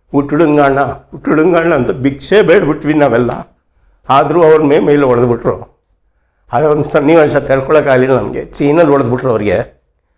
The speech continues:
ಅವ್ರು ಇದ್ದಿದ್ದ ಕಲರ್ಗೆ, ಆ ಬೆನ್ನಲ್ಲಿ ಬಂದಿದ್ದ ರಕ್ತಕ್ಕೆ ನಮಗೆ ತಲೆನೇ ಕೆಟ್ಟೋಯ್ತು. ಅವ್ರನ್ನ ಕೆಳಗಡೆ ಮಲಗಿಸ್ಬಿಟ್ಟು ಅವ್ರ ಮೇಲೆ ನಾನು, ನನ್ನ ಮೇಲೆ ಯತಿರಾಜ ಈ ಥರ ಮಲ್ಕೊಂಬಿಟ್ವಿ. ಅವ್ರಿಗೆ ಏಟು ಬೀಳದೇ ಇರಲಿ ಅಂತ. ಬೀಳದಂತೂ ಏಟು ಬಿದ್ದೇ ಹೋಯ್ತು ಅವ್ರಿಗೆ.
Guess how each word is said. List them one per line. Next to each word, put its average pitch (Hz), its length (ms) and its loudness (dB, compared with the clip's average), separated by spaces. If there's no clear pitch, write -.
ಅವ್ರು 147 240 4
ಇದ್ದಿದ್ದ 165 300 0
ಕಲರ್ಗೆ, 135 680 0
ಆ 110 120 2
ಬೆನ್ನಲ್ಲಿ 147 480 2
ಬಂದಿದ್ದ 147 300 0
ರಕ್ತಕ್ಕೆ 127 800 -4
ನಮಗೆ 135 640 0
ತಲೆನೇ 151 360 2
ಕೆಟ್ಟೋಯ್ತು. 147 580 0
ಅವ್ರನ್ನ 131 280 2
ಕೆಳಗಡೆ 131 440 2
ಮಲಗಿಸ್ಬಿಟ್ಟು 143 640 0
ಅವ್ರ 139 340 2
ಮೇಲೆ 165 220 4
ನಾನು, 135 580 2
ನನ್ನ 139 260 2
ಮೇಲೆ 170 200 4
ಯತಿರಾಜ 139 460 2
ಈ 135 100 0
ಥರ 269 220 0
ಮಲ್ಕೊಂಬಿಟ್ವಿ. 147 920 0
ಅವ್ರಿಗೆ 147 400 2
ಏಟು 147 180 0
ಬೀಳದೇ 151 280 2
ಇರಲಿ 131 220 0
ಅಂತ. 113 180 -4
ಬೀಳದಂತೂ 214 840 0
ಏಟು 151 240 0
ಬಿದ್ದೇ 131 200 0
ಹೋಯ್ತು 147 320 4
ಅವ್ರಿಗೆ. 107 480 -4